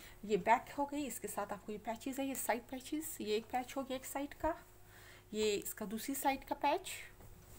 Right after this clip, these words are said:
Designing के लिए ये इसकी sleeves हो गई, जुगाड़ वाला stock है, be fresh stock है। जिनको पता है जुगाड़ का वही इसको order करें। ये sleeves के लिए आपको मिलेगा fabric, ये double है जो मैंने आपको दिखाया, ये double है। ये हो गया, साथ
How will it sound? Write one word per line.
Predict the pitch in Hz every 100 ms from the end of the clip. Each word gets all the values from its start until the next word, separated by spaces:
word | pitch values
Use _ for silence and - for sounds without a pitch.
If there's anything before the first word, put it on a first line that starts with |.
| - - - - - - - - - - 208
Designing | 196 233 240 269
के | 302
लिए | 285
ये | 277 240
इसकी | 208 - - 220 214
sleeves | - 262 294 302
हो | 294
गई, | 302 302
जुगाड़ | 226 233 233 262
वाला | 277
stock | 285 - 277 277
है, | - 277
be | 220 220
fresh | - 180
stock | - 208 - -
है। | 214
जिनको | 220 226
पता | 247 240 254
है | 240
जुगाड़ | 233 214 214 220
का | 226
वही | 202 196
इसको | 190 - -
order | 196 170 -
करें। | - - - - - - - - - -
ये | 214
sleeves | 208 - 254 -
के | -
लिए | 269
आपको | 233 254
मिलेगा | 240 247 254
fabric, | - 220 - 285 - - - - - - -
ये | 208
double | 202 196 190
है | 180
जो | -
मैंने | 170
आपको | 180 -
दिखाया, | 208 - 214
ये | 214 202
double | 175 -
है। | - - - - - - - - -
ये | 233
हो | 269 269
गया, | 294 285 - - -
साथ | -